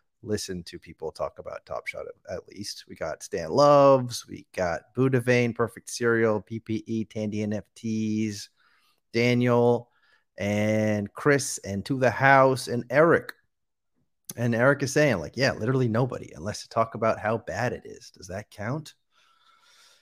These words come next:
Uh, yeah, the vibes are, er, you know,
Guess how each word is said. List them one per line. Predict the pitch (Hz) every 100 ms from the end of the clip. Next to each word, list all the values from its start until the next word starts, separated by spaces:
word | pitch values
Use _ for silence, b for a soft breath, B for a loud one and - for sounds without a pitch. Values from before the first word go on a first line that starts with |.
| b -
Uh, | 139 135 117 107 101 98 B B B B B -
yeah, | 135 131
the | 120
vibes | 117 131 185 175 165
are, | 147 131 120 120 _ _ _ _ - _ _ -
er, | 180
you | 202 208
know, | 180